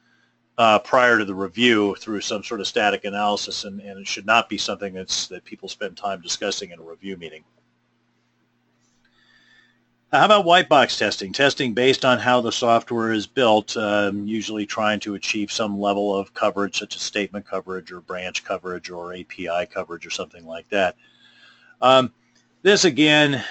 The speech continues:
is, um, usually gonna be some form of verification, depending, uh, depending to some extent on how the expected results are, are derived. But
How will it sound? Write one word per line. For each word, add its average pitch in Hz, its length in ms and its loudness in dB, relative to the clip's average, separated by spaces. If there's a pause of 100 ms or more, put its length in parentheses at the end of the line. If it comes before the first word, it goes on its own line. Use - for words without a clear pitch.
(140)
is, 120 500 -2
um, 110 500 4
usually 135 380 2
gonna 113 180 -2
be 104 120 -2
some 107 220 -4
form 113 340 -2
of 101 120 -4
verification, 107 920 0
depending, 101 540 -6 (320)
uh, - 220 -18 (100)
depending 151 360 0
to 107 80 -2
some 131 200 2
extent 117 320 0
on 104 100 2
how 110 300 2
the 95 220 -2
expected 104 440 -4
results 101 480 -2
are, 87 160 -6 (180)
are 90 280 -4
derived. 92 680 -2
But 92 180 -4